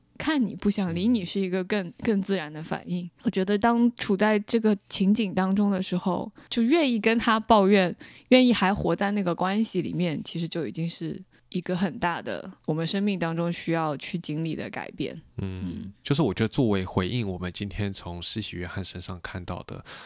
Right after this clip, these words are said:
Speaker 2: 总结来说就是在我们那个，呃，小信或者挣扎或者犹豫不，犹疑不定的时候，除了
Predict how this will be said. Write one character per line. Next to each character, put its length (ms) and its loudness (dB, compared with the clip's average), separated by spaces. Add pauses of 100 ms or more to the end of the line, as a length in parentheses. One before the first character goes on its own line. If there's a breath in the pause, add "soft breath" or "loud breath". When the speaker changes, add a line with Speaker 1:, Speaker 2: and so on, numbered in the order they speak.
(100)
Speaker 2:
总 140 2
结 120 0
来 100 2
说 160 4
就 120 2
是 420 4 (240)
在 180 6
我 140 4
们 180 0
那 120 0
个， 340 -4 (300)
呃， 320 -8 (140)
小 320 -6
信 420 -4
或 120 2
者 160 -4
挣 260 -4
扎 160 -6
或 140 -2
者 280 -8 (380)
犹 220 2
豫 140 0
不， 220 -2 (220)
犹 200 4
疑 140 2
不 120 -2
定 260 0
的 140 -2
时 200 -6
候， 400 -2 (500 loud breath)
除 240 2
了 240 4